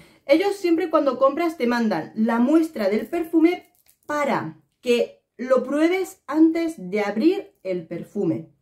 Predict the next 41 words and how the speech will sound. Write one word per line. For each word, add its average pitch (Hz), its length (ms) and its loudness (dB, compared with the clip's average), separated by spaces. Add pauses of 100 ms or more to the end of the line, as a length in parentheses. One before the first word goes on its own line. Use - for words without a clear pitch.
¿vale? 226 480 -2
¿Eso 208 320 -4
para 185 240 -4
qué? 269 260 0 (300)
Pues 185 120 -8
por 175 160 -10
si - 120 -8
no 185 140 -2
te 220 120 0
gusta, 320 520 2 (280)
no 277 460 4
abras 277 560 -2 (140)
el 226 260 -4
perfume 320 760 -2 (640)
y 302 480 0
lo, 214 460 2
si - 200 -6
no 208 140 -2
te 226 80 -4
gusta, 269 400 -4
pues 285 180 -8
que 180 120 -4
lo 165 100 0
devuelvas, 156 680 -4
¿vale? 269 500 -4
Entonces 214 440 -6
ellos 302 220 -8
siempre 302 280 -8
te 208 160 -6
mandan 170 420 0
la 165 80 0
muestra 285 360 -2
del 190 140 0
mismo 208 380 -4
perfume. - 500 -12 (420)
Bueno, 294 300 4
pues 247 180 -4
sí, 311 380 2
he 294 200 6
hecho 320 320 -2
compra 311 600 2